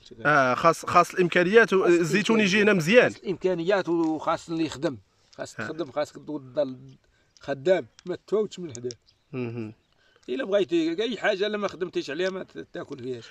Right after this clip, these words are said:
Speaker 1: وانتم هنا يعني كما قلت حليتوا راسكم على ال-، على البهايم، بقات، بقات الكسيبه.
Speaker 2: وحنا حلينا عيننا بالكسيبه والحرات نحارتوا وصافي، اش غندير؟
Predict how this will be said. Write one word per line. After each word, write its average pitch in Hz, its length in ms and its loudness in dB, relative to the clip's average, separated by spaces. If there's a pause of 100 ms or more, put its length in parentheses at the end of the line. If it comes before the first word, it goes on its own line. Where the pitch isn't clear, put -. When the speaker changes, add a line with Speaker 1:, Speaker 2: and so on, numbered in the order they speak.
(120)
Speaker 1:
وانتم 214 320 6
هنا 226 180 8
يعني 233 420 8
كما 220 240 2
قلت 208 240 -4
حليتوا 214 800 2
راسكم 214 280 0
على 220 100 2
ال-، 220 160 2
على 196 200 0
البهايم، 226 340 2
بقات، 220 280 2
بقات 208 260 0
الكسيبه. 139 400 -6 (120)
Speaker 2:
وحنا 214 480 -6
حلينا 226 400 -4
عيننا 214 280 -4
بالكسيبه 202 460 -6
والحرات 170 920 -4
نحارتوا 160 440 -8
وصافي، 120 380 -14
اش 127 160 -16
غندير؟ 123 300 -18